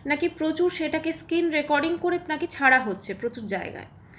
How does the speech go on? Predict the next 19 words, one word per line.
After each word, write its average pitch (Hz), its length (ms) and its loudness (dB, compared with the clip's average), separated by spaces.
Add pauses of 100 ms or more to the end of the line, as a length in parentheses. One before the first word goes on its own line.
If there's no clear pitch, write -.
(580)
প্রথমত 370 380 2
একটা 349 380 6
কথা 240 320 0
বলি 294 400 2
যে 254 260 2
শাসন 262 720 -2
সন্তানদের 262 600 -2
করা 247 320 2
কিন্তু 302 300 -4
ভীষণভাবে 240 560 -4
দরকার, 202 500 -4 (500)
সেটা 285 240 2
যদি 330 200 4
না 240 260 6
হয় 277 380 2
তাহলে 294 500 0 (680)
আমার 339 300 10
মনে 320 260 2
হয় 302 280 0